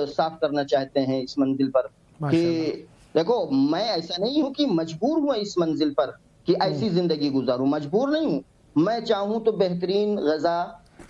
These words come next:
Speaker 1: अख्तियार कर सकता हूँ, मैं
Speaker 2: वाह।
Speaker 1: चाहूँ तो बेहतरीन लिबास अपना सकता हूँ, मैं
Speaker 2: सुभान
Speaker 1: चाहूँ
Speaker 2: अल्लाह।
Speaker 1: तो बेहतरीन सवारी अपने लिए मुंतखब कर सकता हूँ,
Speaker 2: सुभान
Speaker 1: लेकिन
Speaker 2: अल्लाह।
Speaker 1: मैं अपने नफ्स को महार करता हूँ, इन चीज़ों से दूर रहता हूँ।
Speaker 2: सुभान
Speaker 1: और फिर
Speaker 2: अल्लाह।
Speaker 1: एक जुमला वाकई में हम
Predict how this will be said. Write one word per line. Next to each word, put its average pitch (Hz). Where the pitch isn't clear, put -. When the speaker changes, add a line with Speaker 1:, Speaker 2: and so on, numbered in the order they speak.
Speaker 1:
अख्तियार 156
कर 135
सकता 135
हूँ, 127
मैं 190
Speaker 2:
वाह। 160
Speaker 1:
चाहूँ 190
तो 208
बेहतरीन 170
लिबास 151
अपना 147
सकता 135
हूँ, 127
मैं -
Speaker 2:
सुभान 156
Speaker 1:
चाहूँ 190
Speaker 2:
अल्लाह। 220
Speaker 1:
तो 220
बेहतरीन 180
सवारी 175
अपने -
लिए 180
मुंतखब 160
कर 156
सकता 143
हूँ, 151
Speaker 2:
सुभान 147
Speaker 1:
लेकिन 240
Speaker 2:
अल्लाह। 208
Speaker 1:
मैं 262
अपने 214
नफ्स 175
को 165
महार 151
करता 131
हूँ, 127
इन 160
चीज़ों 175
से 175
दूर 139
रहता 127
हूँ। 123
Speaker 2:
सुभान 139
Speaker 1:
और 131
फिर 269
Speaker 2:
अल्लाह। 311
Speaker 1:
एक 220
जुमला 180
वाकई 165
में 202
हम 208